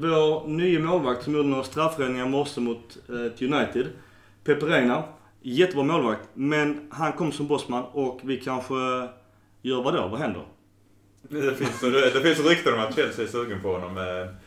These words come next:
Speaker 2: framförallt om de säljer Cour-, Courtois till, till Real. Då behåller vi ju Donnarumma. Det ryktades om åtta miljoner euro för en spelare som kom gratis för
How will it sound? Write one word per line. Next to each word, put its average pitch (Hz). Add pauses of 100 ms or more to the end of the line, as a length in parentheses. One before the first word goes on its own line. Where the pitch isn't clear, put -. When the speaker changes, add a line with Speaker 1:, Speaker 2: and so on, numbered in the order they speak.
(160)
Speaker 2:
framförallt 113
om 104
de 101
säljer 92
Cour-, 90 (220)
Courtois 92
till, 87 (120)
till 90
Real. 92 (760)
Då 160
behåller 139
vi 135
ju 113
Donnarumma. 110 (400)
Det 104
ryktades 110
om 101
åtta 104
miljoner 87
euro 87 (100)
för 98
en 92
spelare 92
som 87
kom 85
gratis 87
för 87